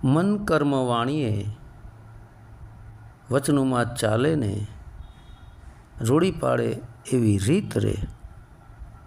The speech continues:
મન, કર્મ અને વાણીએ એ વચનોમાં ચાલે રે. મન દ્વારા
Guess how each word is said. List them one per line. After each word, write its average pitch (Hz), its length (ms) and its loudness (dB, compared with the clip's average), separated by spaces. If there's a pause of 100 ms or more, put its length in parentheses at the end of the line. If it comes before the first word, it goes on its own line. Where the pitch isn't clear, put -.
(960)
મન, 196 560 2 (220)
કર્મ 170 480 0
અને 143 260 0
વાણીએ 110 460 0 (160)
એ 147 80 4
વચનોમાં 127 680 2
ચાલે - 320 -10
રે. - 200 -14 (2750)
મન 147 300 4
દ્વારા 175 680 0